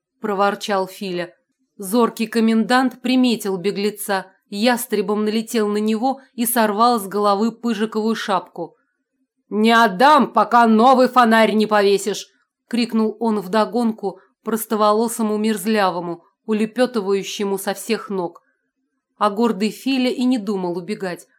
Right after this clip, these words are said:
Он демонстративно стоял посреди осколков фонаря и терпеливо поджидал грозного коменданта. Ему хотелось ругаться, скандалить, и от драки Филя сейчас не отказался бы.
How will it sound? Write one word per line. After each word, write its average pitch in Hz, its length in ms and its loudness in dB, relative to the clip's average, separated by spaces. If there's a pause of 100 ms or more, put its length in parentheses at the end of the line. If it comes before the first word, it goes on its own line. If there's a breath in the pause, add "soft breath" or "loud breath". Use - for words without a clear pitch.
(260)
Он 240 220 0
демонстративно 240 880 -2
стоял 226 500 -2
посреди 220 460 -6
осколков 214 680 -6
фонаря 208 500 -4 (240 loud breath)
и 220 100 -8
терпеливо 233 680 -2
поджидал 214 680 -4
грозного 214 600 0
коменданта. 196 760 -6 (840)
Ему 247 260 2
хотелось 262 580 -2
ругаться, 226 520 -2
скандалить, 196 720 -4 (480)
и 233 80 0
от 226 200 2
драки 254 380 2
Филя 233 300 -2
сейчас 226 420 -6
не 226 120 0
отказался 214 640 -2
бы. 175 220 -10